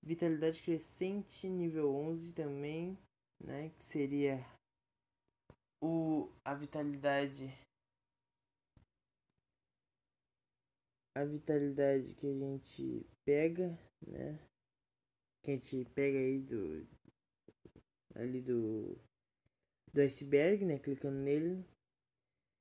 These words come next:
Coral Vigoroso nível treze, nível de coral, né? A gente tá mil e setenta aí, a gente tá nível três. Descobridor, que é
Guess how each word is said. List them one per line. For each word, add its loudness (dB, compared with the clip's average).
Coral 6
Vigoroso 4
nível 0
treze, 2
nível 0
de -8
coral, -2
né? -2
A 0
gente -8
tá -8
mil 2
e 2
setenta -6
aí, 2
a -
gente -8
tá -8
nível -4
três. -6
Descobridor, 2
que -6
é -2